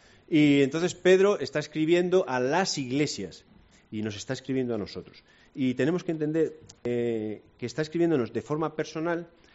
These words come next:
pero luego a la vez de forma conjunta. Por eso Pedro toca así como pinceladas de todas las áreas de nuestra vida.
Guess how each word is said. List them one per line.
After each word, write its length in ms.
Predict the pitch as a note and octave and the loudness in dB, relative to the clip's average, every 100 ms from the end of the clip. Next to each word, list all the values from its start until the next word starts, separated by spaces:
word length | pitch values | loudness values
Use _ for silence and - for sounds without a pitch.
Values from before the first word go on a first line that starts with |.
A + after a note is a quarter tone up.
| _ _ | _ _
pero 180 | B2+ A#2+ | 0 2
luego 320 | B2+ E3 E3+ | 2 2 2
a 60 | B2+ | 2
la 100 | A#2 | 0
vez 160 | D3 | -4
de 80 | B2+ | -6
forma 500 | - C3 C3+ B2+ G#2+ | -6 -4 -2 -2 -4
conjunta. 520 | G#2 F#2+ - D3 G#2+ C#2+ _ _ _ - | -6 -8 -2 -2 -2 -12 _ _ _ -6
Por 140 | A#2 | -4
eso 220 | C#3 D#3+ | -2 -2
Pedro 300 | D#3+ E3 D#3 | 0 0 0
toca 280 | E3+ C#3+ A2 - | 0 -2 -4 -6
así 240 | A2 C#3+ | -12 -12
como 300 | C#3+ B2+ G#2 - _ _ | -8 -6 -6 -10 _ _
pinceladas 760 | B2 A2 B2 D3 E3+ G#3 - - _ _ | -10 -8 -2 0 0 -4 -10 -20 _ _
de 140 | A2 A2 | -10 -6
todas 220 | B2 B2+ | -4 -4
las 160 | A2 A2 | -6 -8
áreas 180 | A#2 | -8
de 80 | B2 | -8
nuestra 240 | G2+ - F#2+ | -10 -12 -12
vida. 240 | F#2 | -12